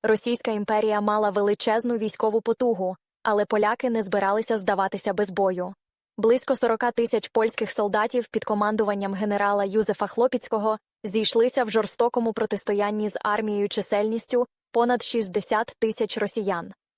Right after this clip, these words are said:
Це було одне з найбільших і найзапекліших боїв усього повстання. Битва тривала кілька днів, і хоча вона завершилася без вирішальної перемоги для жодної зі сторін,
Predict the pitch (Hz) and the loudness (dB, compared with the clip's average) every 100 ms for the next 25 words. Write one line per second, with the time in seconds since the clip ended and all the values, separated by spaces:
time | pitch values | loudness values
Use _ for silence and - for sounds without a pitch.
0 | _ _ - 214 214 208 - 196 208 208 | _ _ -2 2 4 4 2 0 0 0
1 | 208 196 180 214 - 233 - 226 208 208 | 0 -4 -2 -4 -2 -4 -4 -4 -2 0
2 | 202 208 208 226 226 - 190 208 202 208 | 0 0 -2 -2 -2 -2 -2 0 0 -2
3 | 226 - 214 - 196 208 202 - 208 185 | -4 -4 -2 0 0 0 -2 -2 -2 -2
4 | 180 208 - _ _ _ 208 220 254 247 | -6 -10 -16 _ _ _ 2 2 4 0
5 | - 208 214 226 - 214 220 202 208 190 | 0 0 0 0 -2 -4 -2 -4 -4 -4
6 | - - _ - 214 220 214 208 208 208 | -8 -16 _ -4 -2 0 0 0 0 0
7 | 208 214 - 233 202 - 202 202 196 202 | 2 2 0 0 -2 0 0 0 0 -2
8 | - 208 208 202 214 202 202 202 202 196 | 0 -2 -2 -2 -2 -2 0 -2 -2 -2
9 | 196 190 208 196 196 190 196 - 202 196 | 0 2 0 0 -4 -2 -2 -2 -2 -2
10 | 208 | -4